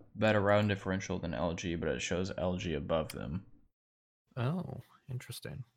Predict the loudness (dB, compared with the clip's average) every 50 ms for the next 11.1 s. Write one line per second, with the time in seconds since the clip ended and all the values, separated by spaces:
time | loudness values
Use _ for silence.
0 | _ _ _ _ _ _ _ _ _ _ _ _ _ _ _ _ _ _ _ _
1 | _ _ _ _ _ _ _ _ _ _ _ _ _ _ _ _ _ _ _ _
2 | _ _ _ _ _ _ _ _ _ -10 -10 -10 -12 -20 -20 -20 _ _ _ _
3 | _ _ -8 -6 -4 -4 -2 0 0 -2 -2 -2 -2 -4 -4 -2 -4 -6 -4 -4
4 | -4 -2 0 0 0 0 0 0 -2 -4 -6 -8 -12 -14 -16 -20 -8 _ 0 0
5 | 0 0 -2 -2 -2 -2 -2 -2 -2 -4 -2 -2 -2 -4 -4 -8 -12 -14 -16 -16
6 | -18 _ _ _ _ _ _ _ _ _ _ -18 -10 -6 -4 -4 -4 -4 -6 -10
7 | -12 -14 -16 -18 _ _ _ _ _ _ _ _ -6 -2 0 0 0 0 -2 -4
8 | -6 -8 -10 -4 -2 0 2 2 0 -2 -4 -8 -10 -14 -16 -20 -20 _ _ _
9 | _ _ _ _ _ _ _ _ _ _ _ _ _ _ _ _ _ _ _ _
10 | _ _ _ _ _ _ _ _ _ -12 0 2 2 2 2 0 0 0 0 -2
11 | -4